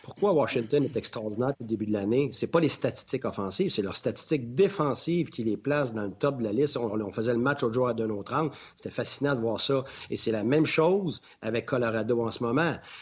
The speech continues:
Et, et, et oui, ils ont de l'offensive, mais c'est là où ils ont compris, c'est qu'ils sont devenus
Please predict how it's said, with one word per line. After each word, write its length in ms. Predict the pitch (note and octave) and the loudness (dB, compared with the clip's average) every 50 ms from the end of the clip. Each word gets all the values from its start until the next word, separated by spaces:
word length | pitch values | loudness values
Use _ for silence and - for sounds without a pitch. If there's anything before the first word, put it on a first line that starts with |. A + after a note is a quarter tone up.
| - - | -14 -8
Et, 340 | G2 G2+ G2+ G2+ G2+ G2+ G#2+ | -4 -2 -2 -2 -2 -2 -2
et, 100 | G#2 - - | -2 -4 -4
et 100 | C3 A#2+ | -4 -2
oui, 320 | G#2 F#2+ G2+ C#3 F#3 G#3 G3 | -2 0 2 4 4 4 4
ils 140 | D3+ A#2+ C3+ | 4 4 2
ont 80 | B2 A#2 | 2 2
de 60 | A2 | 2
l'offensive, 600 | A#2 A2 - B2 A2+ - - D#3+ F3 F3 D3 A2 | 0 0 0 -2 -2 0 0 0 0 0 2 0
mais 120 | G#2+ G#2+ | 0 0
c'est 260 | G#2 - - - A#2+ | 0 -2 -4 -4 -2
là 320 | A#2 A#2 A#2 C3 E3 F#3 F#3+ | 0 2 4 4 4 4 4
où 100 | D#3+ B2+ | 4 2
ils 100 | A#2 A2+ A#2+ | 2 2 0
ont 80 | A#2 | -2
compris, 460 | A2 - A#2 G#2+ F#2 B2+ D3+ F#3+ G3+ | -2 -2 -2 -2 -2 -2 -2 -2 -2
c'est 140 | - - C#3 | -2 -4 -6
qu'ils 120 | - - - | -6 -6 -2
sont 160 | - A2+ A2 | -2 -2 0
devenus 400 | G#2 A2 G2+ B2 C#3 D#3+ F#3+ | 0 0 2 2 2 2 0